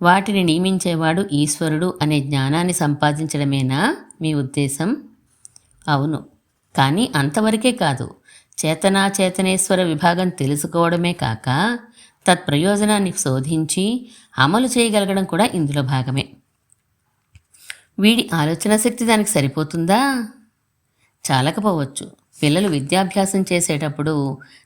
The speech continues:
తమ ఆలోచనా శక్తి చాలదు కనుక, ఉపాధ్యాయులు అందించే వివరాలతో జ్ఞాన సముపార్జన చేస్తారు. తమ టెక్స్ట్ బుక్స్ ద్వారా మరికొంత చేస్తారు. అదేవిధంగా గురువుగారిని ఆశ్రయించడం,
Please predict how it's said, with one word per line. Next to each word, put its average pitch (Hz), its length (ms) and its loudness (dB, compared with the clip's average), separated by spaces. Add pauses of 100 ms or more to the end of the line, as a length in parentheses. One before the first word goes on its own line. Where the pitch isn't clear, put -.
(140)
తమ 190 240 2
ఆలోచనా 190 460 0
శక్తి 190 460 -2
చాలదు 135 300 -2
కనుక, 151 440 0 (400)
ఉపాధ్యాయులు 208 640 2
అందించే 170 420 0
వివరాలతో 147 800 0 (380)
జ్ఞాన 151 260 4
సముపార్జన 170 600 0 (140)
చేస్తారు. 135 500 -6 (560)
తమ 196 120 4
టెక్స్ట్ 180 340 0
బుక్స్ 233 180 -2
ద్వారా 190 640 2 (100)
మరికొంత 170 540 -2
చేస్తారు. - 480 -4 (580)
అదేవిధంగా 147 800 0 (360)
గురువుగారిని 202 600 2 (100)
ఆశ్రయించడం, 160 800 -2